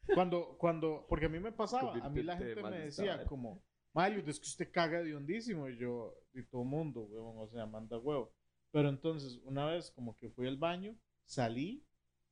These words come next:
Speaker 1: del baño, y yo como, "Ok", y pasé por el baño de nuevo, y me llegó un olor que fue como un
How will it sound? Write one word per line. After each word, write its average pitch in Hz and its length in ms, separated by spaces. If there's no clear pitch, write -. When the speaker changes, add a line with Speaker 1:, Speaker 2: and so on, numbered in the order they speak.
Speaker 1:
del 120 140
baño, 175 540
y 120 100
yo 110 160
como, 110 180
"Ok", 139 140
y 143 100
pasé 143 440
por 208 200
el 139 100
baño 170 340
de 156 80
nuevo, 175 460
y 131 80
me 123 120
llegó 110 240
un 139 120
olor 175 320
que 202 100
fue 123 160
como 143 160
un 170 80